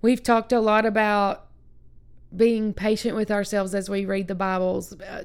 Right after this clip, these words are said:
doing it with process and prayer and perspective and all of these things. But it is so real that there are gonna be times when we fall off the wagon, when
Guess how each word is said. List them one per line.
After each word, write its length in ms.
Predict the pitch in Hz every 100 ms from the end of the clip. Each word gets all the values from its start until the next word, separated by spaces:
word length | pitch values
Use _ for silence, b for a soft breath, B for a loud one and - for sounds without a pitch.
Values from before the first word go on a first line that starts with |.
| 190
doing 320 | 226 226 214
it 160 | 208
with 260 | - 190 -
process 460 | - 220 - 208 208
and 140 | 185
prayer 340 | 202 214 202
and 140 | 196 175 B B B B
perspective 560 | 226 226 262 240 240 208
and 120 | 202
all 280 | - 214 220
of 100 | 202
these 180 | 220
things. 280 | - 208 190
But 400 | 185 196 - - - - - - - -
it 340 | 233 233 - -
is 260 | 214 202
so 420 | - - 233 233 233
real 520 | 214 214 196 180 175
that 260 | 196 190
there 200 | 208 202
are 100 | 202
gonna 240 | 190 196 190
be 180 | 196 190
times 640 | 202 208 202 190 175 -
when 380 | 190 185 180 175
we 100 | 190
fall 280 | 190 190 190
off 200 | 185 -
the 100 | 190
wagon, 520 | 185 185 190 180 170
when 220 | 185 175